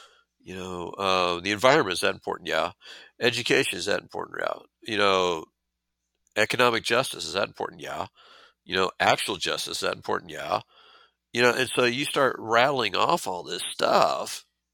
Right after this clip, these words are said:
and it's like you get to ten or twelve things where we're all like, "Yeah, all this stuff's important." But see, the problem is, is that the right has an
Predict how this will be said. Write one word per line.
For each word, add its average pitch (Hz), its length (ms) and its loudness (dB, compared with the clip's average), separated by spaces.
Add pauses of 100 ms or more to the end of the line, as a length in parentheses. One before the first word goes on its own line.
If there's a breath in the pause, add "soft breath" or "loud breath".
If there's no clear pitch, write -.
(1200)
and 127 220 4
it's 123 120 -6
like 123 220 0
you 139 140 -8
get 147 220 0
to 117 100 -2
ten - 240 0
or 156 100 4
twelve 117 300 0
things 135 360 -2
where 107 180 0
we're 110 220 0
all 110 140 6
like, 110 180 2
"Yeah, 226 260 0
all 214 200 2
this 180 200 -2
stuff's 175 340 0
important." 160 440 -4
But 110 120 -4
see, 147 160 -6
the 123 100 -4
problem 120 540 -2
is, - 260 -10 (540 loud breath)
is 127 240 -4
that 110 320 4 (440)
the 113 140 -2
right 135 460 4 (640)
has 110 680 4 (120)
an 107 80 -2